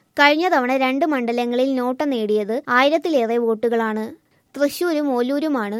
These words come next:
നോട്ടയ്ക്ക് കൂടുതലും വോട്ട് ലഭിച്ചത്. ചേലക്കരയിൽ തൊള്ളായിരത്തി ഇരുപത്തിരണ്ടും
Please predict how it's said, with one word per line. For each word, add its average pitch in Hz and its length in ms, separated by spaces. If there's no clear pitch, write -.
നോട്ടയ്ക്ക് 285 540
കൂടുതലും 254 560
വോട്ട് 226 260
ലഭിച്ചത്. 220 500
ചേലക്കരയിൽ 294 760
തൊള്ളായിരത്തി 311 540
ഇരുപത്തിരണ്ടും 233 680